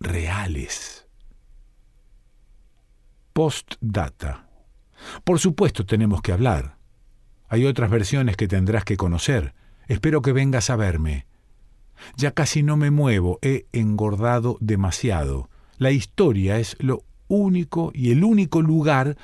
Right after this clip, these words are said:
donde consigo aliviarme de esta pesadilla de la que trato de despertar. Esa fue la primera carta, y así empieza verdaderamente esta historia.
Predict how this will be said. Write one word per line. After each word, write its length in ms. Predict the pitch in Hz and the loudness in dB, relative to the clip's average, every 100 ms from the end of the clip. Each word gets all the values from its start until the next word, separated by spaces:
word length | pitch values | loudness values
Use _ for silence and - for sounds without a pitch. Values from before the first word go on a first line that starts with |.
| - - | -20 -8
donde 320 | 139 147 147 | 0 2 2
consigo 760 | 139 147 127 - 151 147 147 143 | 0 -2 -2 -2 -4 -2 -2 -2
aliviarme 760 | 127 135 139 147 139 113 98 95 | 0 0 2 2 2 2 0 0
de 140 | 104 | 0
esta 280 | 95 - 98 | -2 -4 -4
pesadilla 1000 | - 123 - 127 113 139 147 117 147 147 - - | -2 -2 -2 -2 -2 0 -2 0 0 -2 -8 -8
de 120 | 120 113 | -2 0
la 140 | 110 | 0
que 120 | 104 | -2
trato 380 | 95 110 104 113 | -2 -2 -2 -2
de 140 | 98 | -2
despertar. 920 | 95 101 101 - 90 82 - 69 62 - - - - - - - - _ _ - - - - - _ - - - - - - - _ - - - - - - - - | -2 -2 -4 -4 -6 -4 -4 -4 -4 -10 -20 -20 -20 -20 -20 -20 -20 _ _ -20 -20 -20 -20 -20 _ -20 -20 -20 -20 -20 -20 -20 _ -20 -20 -20 -20 -20 -20 -20 -8
Esa 220 | 170 - | -2 0
fue 160 | 131 135 | 2 2
la 100 | 117 | 2
primera 360 | 95 92 90 80 | 2 0 0 -2
carta, 540 | - - - - - - | -6 -6 -8 -12 -14 -8
y 100 | 120 | -2
así 260 | 107 - 147 | 0 0 0
empieza 560 | 117 101 135 - 120 98 | 0 0 -2 -2 -2 0
verdaderamente 1300 | 107 117 110 117 117 151 147 113 127 139 - 113 | 0 0 0 0 0 0 0 0 0 -2 -2 -2
esta 240 | 110 - 98 | -2 -4 -4
historia. 800 | 92 - 123 107 80 67 64 | -4 -2 0 0 -2 -4 -8